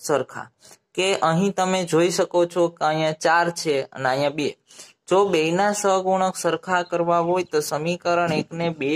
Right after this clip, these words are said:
વડે ગુણવા પડે. તો ચાલો જોઈએ. તો સમીકરણ એકને બે વડે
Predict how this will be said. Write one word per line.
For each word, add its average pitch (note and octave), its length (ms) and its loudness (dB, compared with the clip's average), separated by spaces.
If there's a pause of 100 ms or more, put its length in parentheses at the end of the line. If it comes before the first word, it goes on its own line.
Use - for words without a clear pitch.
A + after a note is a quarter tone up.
વડે D3 360 2
ગુણવા B2+ 520 -2 (420)
પડે. G#2 200 0 (420)
તો B2+ 140 -4
ચાલો D3 320 4
જોઈએ. D3 320 0 (540)
તો F3+ 120 2
સમીકરણ F#3+ 840 0 (120)
એકને F3 280 -2 (120)
બે E3 120 2 (200)
વડે C#3 300 2